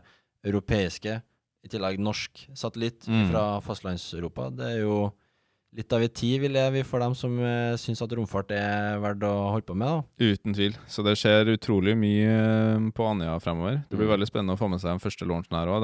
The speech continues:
Speaker 2: De, eh, de sikter jo på å få til tjue launches i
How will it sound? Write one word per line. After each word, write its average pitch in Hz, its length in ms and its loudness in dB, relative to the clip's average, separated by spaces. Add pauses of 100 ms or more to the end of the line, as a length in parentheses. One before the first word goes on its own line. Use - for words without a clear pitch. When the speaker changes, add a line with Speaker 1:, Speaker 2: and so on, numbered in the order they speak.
(180)
Speaker 2:
De, 95 80 -2
eh, 92 320 0
de 98 180 0
sikter - 360 -6
jo 85 60 0
på 107 140 0
å 101 80 0
få 104 260 0
til 80 140 -4
tjue 85 580 -2
launches 87 580 -4
i 87 440 -2